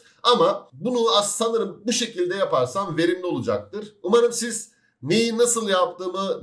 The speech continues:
net ve açık anlamışsınızdır. Anlamadığınız kısımları lütfen yorum kısmına bırakın ki bir sonraki videoda beraberce değerlendirelim. Güzel bir içerik olmuştur umarım sizin için. Umarım faydalı olmuşumdur. Bir sonraki videoda görüşmek dileğiyle.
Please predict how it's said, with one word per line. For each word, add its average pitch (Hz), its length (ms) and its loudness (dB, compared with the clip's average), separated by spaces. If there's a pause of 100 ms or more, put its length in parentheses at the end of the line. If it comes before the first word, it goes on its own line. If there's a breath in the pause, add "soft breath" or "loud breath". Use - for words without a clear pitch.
net 202 280 0
ve 160 40 -4
açık 165 260 -2
anlamışsınızdır. 127 960 -4 (280 loud breath)
Anlamadığınız 190 800 2
kısımları 165 560 0
lütfen 165 260 -2
yorum 147 320 -4
kısmına 110 460 -6
bırakın 220 560 0 (280 soft breath)
ki 220 420 0 (160)
bir 202 140 -2
sonraki 156 560 -2
videoda 147 580 -4
beraberce 147 640 0
değerlendirelim. 180 920 0
Güzel 185 420 0
bir 175 320 0 (180)
içerik 170 380 -4
olmuştur 123 400 -6
umarım 117 300 -4
sizin 107 260 -12
için. 165 140 -8
Umarım 151 320 -2
faydalı 135 360 -2
olmuşumdur. 120 640 -4 (300 soft breath)
Bir 226 180 2
sonraki 139 500 -2
videoda 117 260 -6
görüşmek 156 580 -4
dileğiyle. 196 680 -4